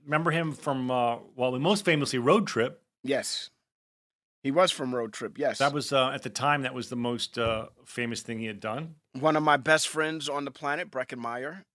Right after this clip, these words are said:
Speaker 2: in that
Speaker 1: Yeah.
Speaker 2: movie as well.
Speaker 1: I remember D J Qualls told me a story when we were shooting this episode that he, he had made a bunch of money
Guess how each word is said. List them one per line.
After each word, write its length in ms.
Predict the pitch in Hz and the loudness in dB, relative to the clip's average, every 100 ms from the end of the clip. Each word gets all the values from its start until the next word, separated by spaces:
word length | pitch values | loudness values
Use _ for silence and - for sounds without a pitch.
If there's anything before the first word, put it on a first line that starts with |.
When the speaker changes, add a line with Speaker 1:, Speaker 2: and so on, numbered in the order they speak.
| - | 4
Speaker 2:
in 140 | 123 120 | 4 4
that 120 | 117 | 0
Speaker 1:
Yeah. 100 | 117 | -2
Speaker 2:
movie 240 | 120 131 | -6 -8
as 140 | 117 110 | -8 -6
well. 160 | 104 | 2
Speaker 1:
I 60 | 131 | 4
remember 260 | 190 214 175 | 6 4 2
D 220 | 131 185 | 2 -2
J 160 | 208 196 | -2 -2
Qualls 460 | - 165 156 143 | 2 4 4 2
told 160 | - 127 | -4 -2
me 120 | 123 | -2
a 80 | 113 | -4
story 380 | - 139 131 117 | -4 -2 0 0
when 120 | 113 | -2
we 80 | 113 | -4
were 60 | 113 | -4
shooting 340 | - 127 120 | -4 -4 -4
this 160 | 107 120 | -6 -6
episode 500 | 120 117 - 117 107 | -8 -8 -6 -6 -4
that 200 | 113 - _ _ _ _ _ - | -6 -8 _ _ _ _ _ -4
he, 240 | 127 123 | -2 0
he 40 | 123 | 0
had 100 | 117 | 2
made 140 | 127 | 2
a 40 | 120 | 4
bunch 300 | 131 160 160 | 6 6 4
of 60 | |
money 420 | 127 113 117 131 | 2 4 2 -4